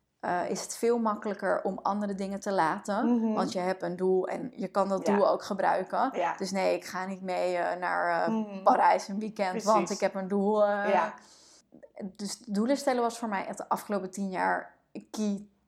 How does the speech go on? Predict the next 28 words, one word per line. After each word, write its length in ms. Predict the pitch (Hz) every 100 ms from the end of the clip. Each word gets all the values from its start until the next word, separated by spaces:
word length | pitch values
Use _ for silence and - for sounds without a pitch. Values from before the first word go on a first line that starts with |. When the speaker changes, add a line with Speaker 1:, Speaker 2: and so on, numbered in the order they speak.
| -
Speaker 1:
voor 300 | - 214 -
alles. 480 | 202 202 269 339
Speaker 2:
Ja. 340 | - 190 170 190 - _ _ _
Speaker 1:
Ehm, 420 | - 202 202 202 196
en 160 | 196
na 180 | 190 185
mijn 160 | 190 196
vaders 540 | - 165 175 190 196
overlijden 760 | - - 185 175 180 190 190 196 - _ _
is 300 | - 196 226 -
ook 280 | 202 220
wel 480 | 220 214 208 202 208
geloven 760 | 208 220 208 202 208 214 - 202
in 200 | 202 202
dat 440 | 202 202 196 - _ _ _ _ _ _
ik 280 | 220 220 -
alles 420 | 202 202 214 202
kan 260 | - 214 208
wat 140 | 202
ik 100 | 202
wil. 460 | 220 214 - - 208 -
Speaker 2:
Ja. 160 | 185 147
Speaker 1:
Ja, 240 | 202 - - _ -
wat, 200 | 202 -
wat 260 | - 190
ik 100 | 196 190
wil 160 | 196
bereiken. 720 | 190 190 170 220 226 220 254